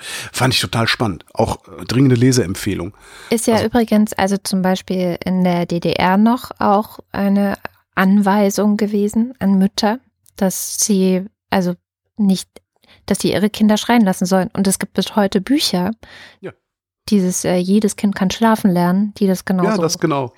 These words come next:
Speaker 1: Das
Speaker 2: zelebrieren.
Speaker 1: zitieren sie auch.
Speaker 2: Ja.
Speaker 1: <laughs> Das, das, das nehmen sie da auch
Speaker 2: Immer
Speaker 1: auseinander, ja.
Speaker 2: abgelehnt. Ey, das ist so grausam alles.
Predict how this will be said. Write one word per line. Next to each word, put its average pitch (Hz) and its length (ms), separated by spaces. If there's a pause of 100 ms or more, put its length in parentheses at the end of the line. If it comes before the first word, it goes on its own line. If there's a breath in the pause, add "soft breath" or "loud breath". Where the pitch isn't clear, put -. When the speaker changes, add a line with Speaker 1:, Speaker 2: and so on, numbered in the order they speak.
(320 loud breath)
Speaker 1:
Das 131 120
Speaker 2:
zelebrieren. 170 380
Speaker 1:
zitieren - 20
sie 135 80
auch. 120 340 (100)
Speaker 2:
Ja. 175 240 (100)
Speaker 1:
<laughs> - 80
Das, 220 300
das, 196 240
das 151 180
nehmen 151 220
sie 131 80
da 123 80
auch 185 60
Speaker 2:
Immer 202 180
Speaker 1:
auseinander, 208 300
ja. - 60
Speaker 2:
abgelehnt. 180 400
Ey, 175 160
das 180 180
ist 180 120
so 202 80
grausam 196 540
alles. 196 320